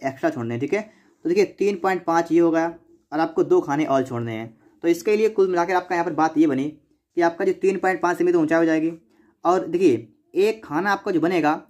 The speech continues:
वो कितने का, एक खाना जो आपको बनेगा, ठीक है, वो कितने का बनेगा, ज़ीरो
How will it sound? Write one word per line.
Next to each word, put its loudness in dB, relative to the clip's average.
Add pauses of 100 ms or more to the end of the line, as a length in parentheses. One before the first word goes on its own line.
(220)
वो 0
कितने -2
का, -2 (200)
एक 4
खाना -4
जो 0
आपको -2
बनेगा, 0
ठीक -4
है, 0 (420)
वो -6
कितने 0
का 4
बनेगा, 0 (320)
ज़ीरो 2